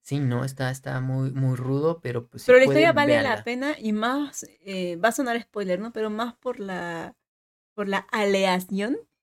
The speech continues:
Speaker 2: como los metales, por la
Speaker 1: Ujú.
Speaker 2: aleación que hay con el nombre de la serie, Estación once. Y ya, hasta ahí llegamos. Está buena.
Speaker 1: Ok. Sí, bueno, pues entonces tienen H B O Max, ahí es, este, este es su oportunidad,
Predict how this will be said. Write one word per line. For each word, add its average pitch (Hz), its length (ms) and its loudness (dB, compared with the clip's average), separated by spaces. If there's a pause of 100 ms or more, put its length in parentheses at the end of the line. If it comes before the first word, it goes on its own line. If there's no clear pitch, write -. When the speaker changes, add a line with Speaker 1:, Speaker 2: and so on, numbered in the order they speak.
(160)
Speaker 2:
como 180 160 -2
los 180 160 -4
metales, 185 300 -6
por 196 160 -4
la 180 80 2
Speaker 1:
Ujú. 135 100 -2
Speaker 2:
aleación 180 720 -4
que 208 140 -4
hay 185 160 0
con 202 220 -2
el 196 180 2
nombre 214 360 0
de 208 100 -2
la 208 100 -2
serie, 220 260 -2
Estación 180 520 -10
once. 170 400 -10 (580)
Y 175 120 -10
ya, - 100 -12 (100)
hasta 180 300 -8
ahí 175 160 -6
llegamos. 170 400 -8
Está 208 240 0
buena. 233 260 0
Speaker 1:
Ok. 120 80 -2 (960)
Sí, 165 80 0
bueno, 139 240 0
pues 135 160 -6
entonces 165 340 -2
tienen 170 280 -2
H 165 200 -6
B 156 80 -4
O 160 80 -2
Max, 190 380 -4
ahí 151 260 0
es, 143 160 -6
este, 143 220 -8
este 147 160 -8
es 147 60 -8
su 123 220 -12 (640)
oportunidad, 117 840 2